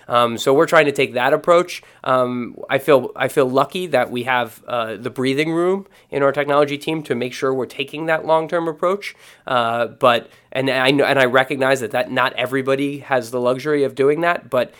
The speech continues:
if you can, I would highly stress, like, uh, lay it out and, uh, methodically move to the cloud in a way where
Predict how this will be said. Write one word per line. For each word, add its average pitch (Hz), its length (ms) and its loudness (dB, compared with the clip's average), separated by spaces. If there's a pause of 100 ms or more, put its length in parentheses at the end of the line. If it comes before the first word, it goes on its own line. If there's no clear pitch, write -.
(120)
if - 200 -4
you 151 160 -4
can, 117 640 0
I 120 140 -2
would 117 160 -4
highly 120 400 -2
stress, - 500 -4
like, 113 240 -10 (440)
uh, 110 340 -2
lay 143 340 4
it 139 80 6
out 127 400 4
and, 117 440 -6
uh, 110 320 -8 (540)
methodically 139 800 0 (240)
move 135 300 -2
to 131 120 -4
the 113 100 -6
cloud 120 320 0
in 127 160 -8
a 123 60 -2
way 117 280 0
where 110 360 -6